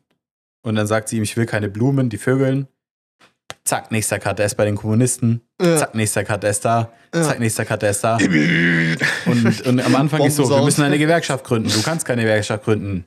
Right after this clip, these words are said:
Speaker 1: Nächster Cut. Die Kommunisten sagen, ich soll eine Gewerkschaft gründen. „Wir müssen eine Gewerkschaft gründen.“ Nächster Cut, Sex.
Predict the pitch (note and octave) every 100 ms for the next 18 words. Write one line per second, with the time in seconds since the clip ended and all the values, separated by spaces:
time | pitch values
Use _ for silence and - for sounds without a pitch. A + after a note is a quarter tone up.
0 | - C3 - A2 G#2+ F#2 - _ _ _
1 | _ - A2 B2+ C3+ C#3 C3+ C3 C#3 C3+
2 | - C#3 C3+ C#3 D3 E3 C3+ - C3 C3
3 | F3 F2+ - B2 C#3+ C3+ D#3 A#2 G3+ G#3
4 | E3+ - C#3+ C3 A2 G2+ - - - D#3
5 | D3 C3+ A2+ G#2 - - C#3+ - -